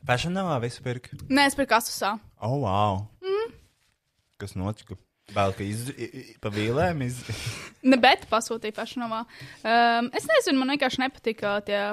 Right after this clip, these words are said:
Speaker 2: pie-, tas piedāvājums. Un Fashion Novā es gribēju pasūtīt vienu, um, cepuri, bet viņi vairs nebija pieejami, tāpēc man bija jās-, jāiztiek ar Asus.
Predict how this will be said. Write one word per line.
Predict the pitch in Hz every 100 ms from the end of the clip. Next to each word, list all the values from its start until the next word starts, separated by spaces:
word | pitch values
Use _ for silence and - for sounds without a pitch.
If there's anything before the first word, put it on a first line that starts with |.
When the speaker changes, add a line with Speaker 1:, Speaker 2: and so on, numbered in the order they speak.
| 208
Speaker 2:
pie-, | - -
tas | 220 -
piedāvājums. | 214 185 185 196 233 - - -
Un | -
Fashion | 233 285 294
Novā | 254
es | 233
gribēju | 233 226
pasūtīt | 233 240 226 226
vienu, | 214 214 208 202 196 196
um, | - 185 190 190 190 185 190 - - - - _ - - _ _ _ _ -
cepuri, | 233 254 330 247
bet | 233
viņi | 214 202
vairs |
nebija | 220 214 208
pieejami, | 240 269 254 -
tāpēc | 208 202
man |
bija | 202 202 196
jās-, | - 196
jāiztiek | 196 196 196 196
ar | 196 185
Asus. | 196 - -